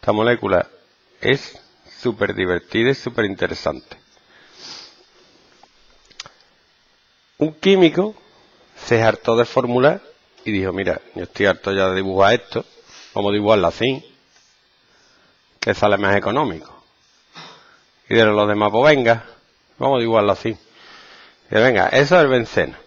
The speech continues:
Muy bien. Tú fíjate que en cada enlace cada carbono le puedes quitar el hidrógeno y meter lo que te dé la gana, ¿vale? Entonces tú puedes tener todos los radicales que quieras ahí metidos.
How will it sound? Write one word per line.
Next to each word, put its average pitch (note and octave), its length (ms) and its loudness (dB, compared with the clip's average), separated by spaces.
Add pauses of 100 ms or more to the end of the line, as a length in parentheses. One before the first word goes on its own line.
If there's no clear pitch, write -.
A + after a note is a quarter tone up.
(480)
Muy G2+ 160 -8
bien. C#3 240 -4 (1000)
Tú G2+ 120 -8
fíjate A#2+ 640 2 (120)
que A2+ 120 2
en G#2+ 100 -2
cada G2+ 420 2
enlace B2+ 600 2 (1040)
cada A2+ 220 2
carbono A#2+ 680 2
le A#2 120 -2
puedes G#2 220 -2
quitar A2+ 260 2
el A#2 60 2
hidrógeno B2+ 360 0
y - 20 -4
meter A2 240 0
lo G#2 100 2
que G2+ 80 0
te G2 80 -2
dé G2 100 2
la G#2+ 120 4
gana, D3 240 0 (920)
¿vale? D#3+ 240 0 (180)
Entonces A2 180 -6
tú A2 100 -8
puedes A#2 200 -2
tener C#3 340 0 (1900)
todos B2 200 4
los A#2+ 80 2
radicales A2+ 460 2
que A2 160 -4
quieras G#2+ 220 0
ahí G2+ 60 -2
metidos. F#2 400 -8